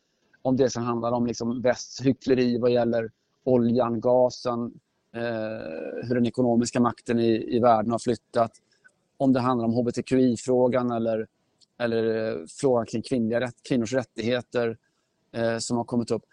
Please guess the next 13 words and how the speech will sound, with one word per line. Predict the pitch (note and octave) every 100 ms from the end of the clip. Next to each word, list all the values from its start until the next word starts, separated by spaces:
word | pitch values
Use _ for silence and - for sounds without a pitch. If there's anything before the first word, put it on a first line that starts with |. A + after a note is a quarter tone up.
| _
Det | - C3+
här | C3 C#3 C3+
är | B2+
också | C3+ - - C#3
en | B2
sån | B2+ A2+
fråga | - B2+ A2+ A2
som | A2+ A#2+ A2+
är | A2 G#2+ _ _
så | -
oerhört | D3 A#2 C3+ C3+
stor | - A#2 A2
och, | A#2